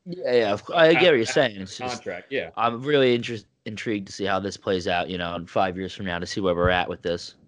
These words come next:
Speaker 2: Yeah, but then other pitchers, like Verlander got two years, sixty-six million, which is the highest annual value of any pitcher in the league. But, like, you're getting that guy for two years.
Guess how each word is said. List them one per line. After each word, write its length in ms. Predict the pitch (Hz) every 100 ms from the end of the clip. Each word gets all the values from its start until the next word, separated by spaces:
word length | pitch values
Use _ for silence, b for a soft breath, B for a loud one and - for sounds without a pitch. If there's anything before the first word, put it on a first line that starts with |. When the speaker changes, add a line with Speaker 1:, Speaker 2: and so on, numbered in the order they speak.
| _ _ _
Speaker 2:
Yeah, 120 | 95 - _ _ -
but 100 | 165
then 120 | 170
other 220 | 175 208
pitchers, 300 | - 117 -
like 260 | 104 101 101
Verlander 560 | 151 180 123 117 113
got 260 | 113 101 -
two 140 | 139
years, 340 | 120 120 107 -
sixty-six 600 | 107 - 101 156 151 101
million, 340 | 87 78 71 _ _ -
which 200 | 123 120
is 240 | 101 - _
the 140 | 117
highest 420 | 143 170 143 - 135
annual 540 | 131 123 110 98 - _
value 440 | 107 123 131 107 101
of 60 | 98
any 180 | 113 127
pitcher 340 | - 123 - 104
in 80 | 90
the 80 |
league. 400 | 87 104 160 - _ _ _
But, 140 | 113 98
like, 160 | 98 - _
you're 120 | 175
getting 240 | 185 196 127
that 180 | 117 -
guy 160 | 131 123
for 160 | 110
two 200 | - 156
years. 460 | 139 120 147 180